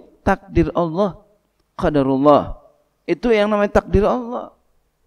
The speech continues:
Nggak bisa kita menetapkan, "Oh, bakal mati." Nggak. Tapi kita wajib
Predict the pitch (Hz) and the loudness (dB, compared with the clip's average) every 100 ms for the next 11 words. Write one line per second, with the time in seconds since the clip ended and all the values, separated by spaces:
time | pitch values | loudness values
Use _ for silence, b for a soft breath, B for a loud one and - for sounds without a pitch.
0 | _ _ _ - - _ _ _ _ - | _ _ _ -20 -20 _ _ _ _ -10
1 | 170 214 277 349 - - - 196 - - | -2 0 0 -2 -6 -8 -8 -8 -10 -14
2 | _ _ - 170 180 180 165 156 175 131 | _ _ -6 -2 -2 -2 -2 0 -2 -2
3 | - - 131 113 117 131 131 143 - - | -6 -2 -2 0 0 0 0 -2 -4 -4
4 | 208 269 - - _ _ _ _ _ _ | -2 -4 -8 -12 _ _ _ _ _ _
5 | _ _ _ _ _ _ _ _ _ _ | _ _ _ _ _ _ _ _ _ _
6 | _ - - 160 208 214 233 196 185 | _ 2 4 4 4 2 0 0 -4